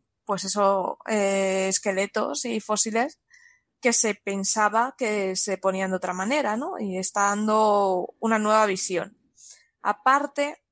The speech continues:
eh, no solo se va, eh, se están limitando a saurópodos, están revisando también, eh, otro tipo de dinosaurios, como son los terópodos, y se está viendo que también,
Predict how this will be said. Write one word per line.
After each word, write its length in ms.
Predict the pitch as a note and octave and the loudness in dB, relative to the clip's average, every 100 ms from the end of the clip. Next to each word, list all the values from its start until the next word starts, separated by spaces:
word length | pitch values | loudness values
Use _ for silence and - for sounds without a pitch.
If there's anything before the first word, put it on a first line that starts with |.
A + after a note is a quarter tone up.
| _ | _
eh, 840 | - A3+ G#3+ G#3 G#3 G3+ G3 F#3+ F#3+ | -2 0 0 0 0 -2 -2 -2 -4
no 220 | G#3 A3+ | 0 0
solo 260 | - C4+ C4+ | 2 4 4
se 140 | C4 | 2
va, 120 | A#3+ A#3 | 0 0
eh, 120 | A3+ | 0
se 140 | - | 0
están 260 | G#3+ A#3 A3 | -2 0 0
limitando 640 | A3 G#3 A3 A3+ B3 C4 | -2 -2 0 0 2 4
a 120 | B3+ A3+ | 4 2
saurópodos, 800 | - C#4+ G3+ - E3+ E3 - _ _ _ _ - | 0 0 -2 -2 -10 -12 -18 _ _ _ _ -8
están 320 | G#3 A3+ A3+ | -2 0 2
revisando 480 | A#3+ A#3 - A#3 A3 | 2 2 0 0 0
también, 640 | A3 A3+ A#3 B3+ C4+ B3+ | 0 2 2 4 4 4
eh, 640 | G#3+ G3+ G3 F#3 F#3 F#3 G3 | 4 4 2 2 2 2 2
otro 240 | G#3+ G3+ | 0 -2
tipo 320 | G#3+ G3+ G#3 | -4 0 2
de 140 | G3+ G3+ | 2 0
dinosaurios, 960 | G3+ G#3+ - D4 E4 F4 G4 A4 - _ - _ _ - | 0 0 2 4 4 4 4 2 -2 _ -20 _ _ -4
como 360 | G#3+ G3 F#3+ F#3 | 0 4 4 4
son 200 | - G#3 | 0 0
los 160 | G#3 - | -2 -2
terópodos, 720 | A3 B3+ C4+ C#4 D#4 E4 - | 0 2 2 4 2 0 -4
y 120 | A3+ | -6
se 100 | - | -4
está 180 | - A3 | -2 -2
viendo 300 | G#3 A3+ C4+ | 0 0 0
que 120 | - A#3+ | -2 0
también, 720 | G3 F#3+ G3 F#3+ G3+ A#3 | 0 0 -2 -2 -2 -2